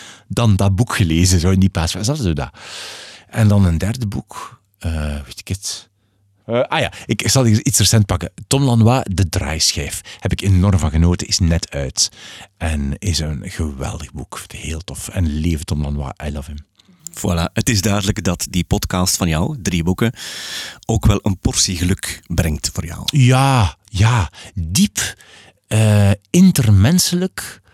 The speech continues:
Speaker 1: geluk. Ik heb een aflevering van, eh, met Inge Vervotte geluisterd, maar echt waar,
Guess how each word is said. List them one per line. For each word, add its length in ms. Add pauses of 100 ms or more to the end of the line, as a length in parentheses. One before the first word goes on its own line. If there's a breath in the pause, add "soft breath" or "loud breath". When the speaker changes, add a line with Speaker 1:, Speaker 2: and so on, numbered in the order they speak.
(120 soft breath)
Speaker 1:
geluk. 600 (680 loud breath)
Ik 100
heb 120
een 160
aflevering 400
van, 180
eh, 140
met 160
Inge 180
Vervotte 600
geluisterd, 680
maar 180 (100)
echt 260
waar, 260